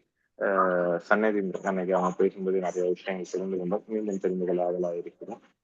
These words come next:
இந்த நிகழ்ச்சிக்கு வருகை தந்துள்ள நம்முடைய தொல்காப்பிய தமிழையா அவர்கள், அழகிராஜ் ஐயா, கோபாலையா அவர்கள்,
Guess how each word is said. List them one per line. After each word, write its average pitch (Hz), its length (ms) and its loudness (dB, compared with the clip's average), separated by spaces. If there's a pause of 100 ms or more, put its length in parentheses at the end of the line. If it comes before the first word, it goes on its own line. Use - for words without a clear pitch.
(140)
இந்த 117 160 4
நிகழ்ச்சிக்கு 107 440 4
வருகை 95 340 8
தந்துள்ள 92 340 2
நம்முடைய 90 300 -2
தொல்காப்பிய 90 440 2
தமிழையா 87 440 0
அவர்கள், 87 340 0
அழகிராஜ் 87 540 -2
ஐயா, 85 240 2
கோபாலையா 87 560 0
அவர்கள், 85 260 -6